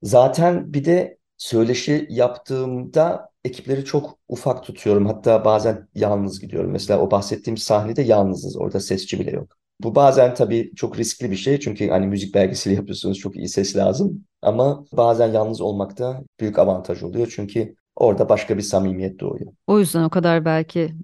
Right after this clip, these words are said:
Speaker 2: ev hallerini de gösterebiliyorlar. Bilinç akışlarını da çok rahat ortaya koyabiliyorlar.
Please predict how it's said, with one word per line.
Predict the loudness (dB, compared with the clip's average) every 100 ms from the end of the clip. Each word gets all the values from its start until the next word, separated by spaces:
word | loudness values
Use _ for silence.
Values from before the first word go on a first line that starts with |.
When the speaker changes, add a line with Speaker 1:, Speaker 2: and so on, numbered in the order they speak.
| 0
Speaker 2:
ev | 2
hallerini | 2 2 0 0 0 0 0
de | 0
gösterebiliyorlar. | -2 -4 -4 -4 -2 -2 0 0 0 0
Bilinç | -2 -2 -4
akışlarını | -8 -8 -4 -4
da | -2
çok | -4 -2
rahat | -2 0 0
ortaya | -2 0 -2
koyabiliyorlar. | 2 0 2 0 0 0 -2